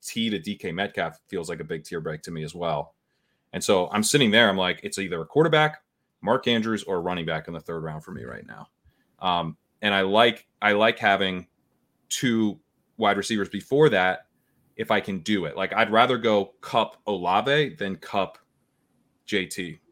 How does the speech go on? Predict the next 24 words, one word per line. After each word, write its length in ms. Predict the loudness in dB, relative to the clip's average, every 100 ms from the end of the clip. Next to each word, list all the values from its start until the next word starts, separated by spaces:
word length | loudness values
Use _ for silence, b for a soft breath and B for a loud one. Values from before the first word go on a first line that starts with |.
| _ _ _ _ _ _ _ _
you 120 | -6 -2
know? 240 | -2 -2 0
And, 140 | 2
and 200 | 4 2 4
I 120 | 2
think, 260 | 2 0
like, 260 | 2 0 -2 _ _ _ _ _ _ _ _ _ -4
in 100 | -2
a 60 |
vacuum, 580 | 0 4 4 4 0 -2
Kupp 260 | -2 -6 -2
J 140 | -4
T 160 | -4 -4
is 80 | -6
a 60 |
better 260 | -2 -2 -2
combo. 600 | -4 -4 -2 -2 -6 -8 _ _ _ _ _
But 300 | -4 -2 -2 _ _
when 160 | -4 0
I 80 | 0
can 160 | 0
go 180 | 0 0
Kupp 340 | 0 -2 -2
Olave 640 | -2 0 2 2 0 -2 -4